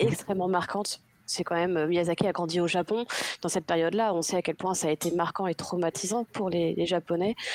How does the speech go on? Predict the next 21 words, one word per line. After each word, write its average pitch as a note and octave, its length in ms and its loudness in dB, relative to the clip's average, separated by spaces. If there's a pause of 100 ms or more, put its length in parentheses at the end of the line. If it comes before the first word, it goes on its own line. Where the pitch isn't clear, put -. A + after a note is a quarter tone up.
(480)
comme E3+ 180 0
dans D#3 140 2
beaucoup E3 360 -2
d'autres F3 280 -4
pays E3 160 2
du F3 160 0
monde, A#3 180 4
mais F3+ 100 4
ça F3+ 160 2
a - 20 4
été F#3+ 180 0
quelque F#3+ 160 2
chose A3 240 0
de F#3 120 -4
très - 360 -4
particulier. G#3+ 800 0
Là, G#3+ 300 4
on G#3 100 0
parle A3+ 420 2 (720)
de F#3+ 140 0
guerre G3 500 2